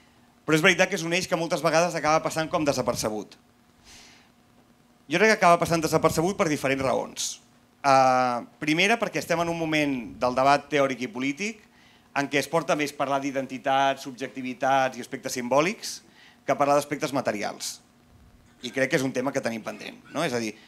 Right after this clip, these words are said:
que hi ha contextos, hi ha, per sort, activismes que ho tenen claríssim, però és veritat que hi ha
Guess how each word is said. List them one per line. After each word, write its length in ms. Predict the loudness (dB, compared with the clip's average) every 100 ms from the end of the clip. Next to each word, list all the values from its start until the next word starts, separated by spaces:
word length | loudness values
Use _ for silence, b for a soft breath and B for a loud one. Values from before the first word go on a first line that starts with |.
| B B
que 100 | 2
hi 100 | 4
ha 60 | 4 2 -8
contextos, 480 | -10 0 0 0 -6
hi 60 |
ha, 20 | -6 -10 _ -10
per 80 | -4
sort, 400 | 0 0 -2 b b b b
activismes 560 | -6 -2 -2 -2 -6
que 80 | -8
ho 20 |
tenen 220 | -8 -8 -8
claríssim, 560 | -8 -6 -4 -4 -4 -6 -10 -16 -16 -2
però 320 | 2 2 0 -10
és 100 | -6
veritat 300 | -6 -2 -2
que 120 | -2
hi 40 |
ha 60 | 0